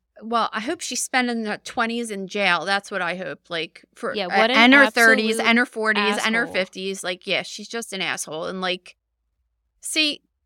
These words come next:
Speaker 1: there, there's always, like, this debate on, like, whether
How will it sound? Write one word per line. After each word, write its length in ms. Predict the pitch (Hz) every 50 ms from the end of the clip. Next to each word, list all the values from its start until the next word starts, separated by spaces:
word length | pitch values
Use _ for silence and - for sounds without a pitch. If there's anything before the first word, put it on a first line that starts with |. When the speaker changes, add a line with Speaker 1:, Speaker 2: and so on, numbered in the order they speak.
| _ _ _ _ -
Speaker 1:
there, 160 | 311 311 - - -
there's 200 | 320 330 330 -
always, 360 | 403 523 622 640 494 392 -
like, 180 | 294 269 254
this 160 | - 277 285 -
debate 560 | - 269 254 202 - 220 208 202 208 220 - -
on, 220 | 220 214 214 214
like, 280 | 208 196 190 190 - -
whether 540 | 208 202 208 196 202 208 202 202 202 -